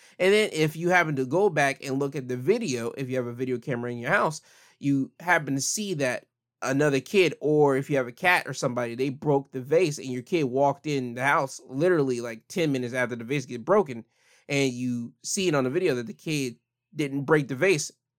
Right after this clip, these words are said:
you have to get that kid off of punishment, or you have to apologize for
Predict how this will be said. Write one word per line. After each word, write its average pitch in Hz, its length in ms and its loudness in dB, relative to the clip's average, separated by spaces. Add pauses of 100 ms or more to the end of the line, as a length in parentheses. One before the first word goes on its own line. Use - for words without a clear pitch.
(140)
you 269 140 0
have 269 240 4
to 247 80 -6
get 226 120 -4
that 214 220 -2
kid 254 220 2 (100)
off 196 240 4
of 165 80 -8
punishment, 196 540 0
or 240 180 2
you 226 100 4
have 220 100 0
to 190 140 -2
apologize 175 600 2
for 160 320 -2